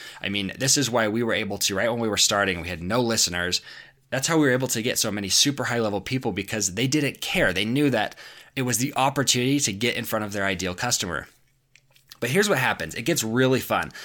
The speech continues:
once you start to, to do this, right? So for us, we spend about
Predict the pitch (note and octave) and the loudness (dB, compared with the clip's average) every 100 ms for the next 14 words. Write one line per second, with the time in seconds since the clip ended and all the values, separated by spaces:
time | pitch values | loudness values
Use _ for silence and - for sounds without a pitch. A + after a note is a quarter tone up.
0 | - - - B2+ C#3 C#3 C3+ A#2 A2 - | -16 -10 0 2 4 4 4 4 4 2
1 | - A2 G2+ - G2+ A#2+ B2 C2 - G#2 | 2 2 0 -2 -2 0 0 0 0 0
2 | C#3+ A#2+ G2+ A#2+ D#3+ C3 C3+ C#3 - B2+ | 0 0 0 2 2 4 4 4 4 2
3 | B2 A#2 A2+ G#2+ F#2+ | 2 0 0 2 0